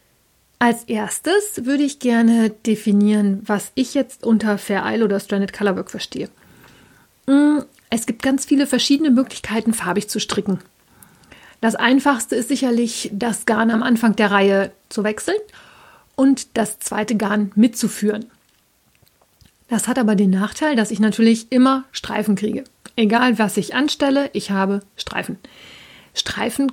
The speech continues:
können ja total schön sein, das kann auch ein gewolltes Element sein, aber man möchte manchmal doch ein bisschen was anderes.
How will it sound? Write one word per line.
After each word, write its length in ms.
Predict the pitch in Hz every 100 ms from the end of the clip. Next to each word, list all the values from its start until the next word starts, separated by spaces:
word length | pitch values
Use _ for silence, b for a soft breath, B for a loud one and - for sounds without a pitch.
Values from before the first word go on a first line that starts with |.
| -
können 340 | - 233 262
ja 180 | 262 247
total 340 | 233 214 185 190
schön 320 | - 240 262
sein, 240 | 302 339
das 160 | 214 -
kann 140 | 226
auch 160 | 208 -
ein 100 | 185
gewolltes 480 | 185 208 214 214 -
Element 420 | 190 190 208 262
sein, 240 | 285 302 294 -
aber 560 | 170 180 208 247 269 277
man 180 | 240 208
möchte 300 | 214 - 190
manchmal 400 | 196 214 226 196
doch 180 | 220
ein 300 | - 208 185
bisschen 680 | 170 254 - - - 190 185
was 200 | 208 226
anderes. 720 | - 208 214 196 - - -